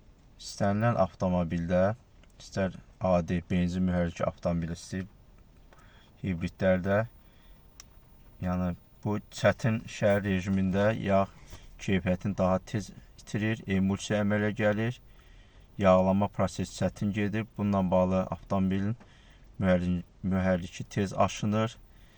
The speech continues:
tez, e, portion, portion silindir hissəsində cızıqlar əmələ gəlir. Ümumiyyətlə, motorun ömrü azalır. Ona görə üç min hev rejimində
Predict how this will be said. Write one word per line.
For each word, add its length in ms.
tez, 340
e, 240
portion, 540
portion 380
silindir 680
hissəsində 760
cızıqlar 560
əmələ 320
gəlir. 460
Ümumiyyətlə, 600
motorun 440
ömrü 180
azalır. 460
Ona 220
görə 320
üç 220
min 240
hev 240
rejimində 580